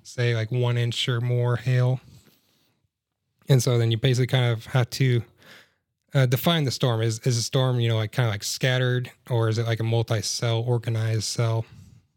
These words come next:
And so you classify all those,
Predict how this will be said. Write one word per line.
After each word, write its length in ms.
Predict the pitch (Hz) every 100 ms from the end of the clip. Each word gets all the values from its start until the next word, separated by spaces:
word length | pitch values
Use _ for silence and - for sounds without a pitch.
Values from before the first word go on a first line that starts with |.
| _ _ _ _ _ _ _ -
And 100 | 123
so 460 | 123 113 107 107 113 -
you 300 | - 120 113
classify 580 | - 123 113 117 - 113
all 240 | 107 107 107
those, 680 | 143 160 151 151 147 139